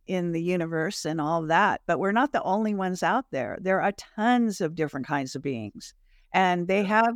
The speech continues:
Speaker 1: you know, idiosyncrasies. Like, the raptors love chocolate, <laughs> according to Mark Richards. <laughs> Um, you know, and, and they love sports cars. <laughs> I know it's insane, but this is what he tells me, and I think it's true. You know, I don't think he's lying.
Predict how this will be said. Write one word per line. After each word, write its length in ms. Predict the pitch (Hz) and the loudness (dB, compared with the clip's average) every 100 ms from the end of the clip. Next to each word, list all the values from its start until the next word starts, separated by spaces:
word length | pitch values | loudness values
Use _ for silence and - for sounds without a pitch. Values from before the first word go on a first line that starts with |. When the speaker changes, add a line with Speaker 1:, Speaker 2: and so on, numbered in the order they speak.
| 196 | -2
Speaker 1:
you 140 | 226 | -2
know, 120 | 214 - | 0 0
idiosyncrasies. 1040 | 220 226 - 262 226 180 143 104 - - _ _ - | 0 0 0 0 -2 -4 -6 -8 -10 -14 _ _ 2
Like, 300 | 185 185 - | 4 4 2
the 80 | 190 | 4
raptors 540 | 185 - - 202 - | 6 4 2 0 0
love 300 | 175 165 202 | 4 4 2
chocolate, 540 | - 226 370 160 - - - | 2 2 2 -4 -6 -8 -8
<laughs> 760 | 208 - _ _ _ _ - - | -6 -8 _ _ _ _ -20 -10
according 240 | - 190 | -4 -2
to 100 | - | 0
Mark 240 | 208 233 233 | 4 4 4
Richards. 600 | 302 - - 226 - - - | 0 0 0 -2 -4 -10 -10
<laughs> 0 | 359 330 - _ - - 202 | -12 -12 -20 _ -20 0 4
Um, 360 | 196 208 202 | 4 4 2
you 80 | 240 | 2
know, 240 | 208 190 - | 4 2 0
and, 240 | 202 202 - | -6 -6 0
and 200 | 208 220 | 2 2
they 120 | 214 | 4
love 280 | 214 226 247 | 6 4 2
sports 500 | - - 247 415 - | -14 -2 2 2 2
cars. 380 | 185 175 - 330 - _ _ - 440 - | 0 2 0 -2 -10 _ _ -8 -8 -8
<laughs> 640 | _ _ - _ _ _ - | _ _ -20 _ _ _ 2
I 140 | 247 | 2
know 220 | 277 285 | 4 4
it's 240 | 269 262 269 | 2 -2 -6
insane, 520 | 262 - 311 302 202 | -4 0 2 2 2
but 200 | 208 226 | 2 2
this 180 | 240 254 | 0 -2
is 140 | 233 | 0
what 160 | 220 214 | 2 2
he 100 | 208 | 2
tells 380 | 240 277 311 | 4 4 2
me, 280 | 202 165 151 | -4 -6 -4
and 160 | 185 190 | -2 0
I 140 | 202 | 0
think 180 | 214 254 | 0 -4
it's 140 | 285 | -6
true. 420 | - - 359 262 - | -6 0 0 0 -2
You 120 | 190 | -4
know, 140 | 202 | 0
I 100 | 185 | 2
don't 160 | 208 220 | 2 0
think 140 | 226 | -2
he's 160 | 226 214 | -4 -2
lying. 480 | 208 240 196 131 | 0 2 0 -4